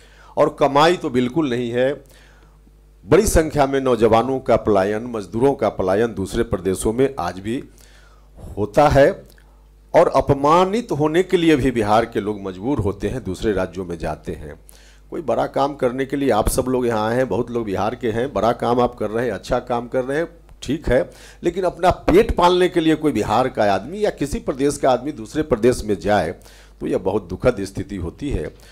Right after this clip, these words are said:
और लोगों की जो यह भावना थी उस भावना के आधार पे नरेंद्र मोदी जी ने लोगों से उस समय वादा किया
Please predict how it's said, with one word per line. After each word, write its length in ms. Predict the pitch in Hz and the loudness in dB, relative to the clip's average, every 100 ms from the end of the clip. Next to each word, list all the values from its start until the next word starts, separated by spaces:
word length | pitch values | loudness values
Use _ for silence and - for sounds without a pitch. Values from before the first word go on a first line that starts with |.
| - - - | -20 -20 -2
और 440 | 127 143 117 - - - | 4 6 4 0 -20 -12
लोगों 220 | 92 135 | -6 -6
की 200 | 143 160 | -6 -6
जो 380 | 151 147 113 - - - 85 | -2 -2 -2 -8 -20 -20 -2
यह 220 | 110 107 - - - | -2 -2 -10 -20 -14
भावना 420 | 80 101 131 147 | -8 -4 0 0
थी 400 | - 156 185 - - - - _ | 0 -2 -2 -8 -20 -20 -20 _
उस 260 | 95 - 82 | -16 -14 -14
भावना 420 | 71 85 107 123 | -8 -6 -2 -2
के 140 | 117 107 | 0 -2
आधार 280 | 92 101 | -2 -4
पे 280 | 113 117 117 113 - - - - - - - 85 | -2 0 0 0 -8 -20 -20 -20 -20 -20 -14 -8
नरेंद्र 240 | 101 120 | -6 -6
मोदी 260 | 110 104 107 | -6 -6 -6
जी 140 | 107 | -6
ने 340 | 107 113 110 85 | -2 -2 -2 -8
लोगों 260 | 92 101 | -8 -8
से 160 | 98 104 | -6 -6
उस 120 | 92 | -4
समय 320 | 98 95 95 92 - | -6 -4 -6 -8 -12
वादा 340 | 73 90 92 120 | -6 -4 0 0
किया 360 | - 110 113 | 0 0 0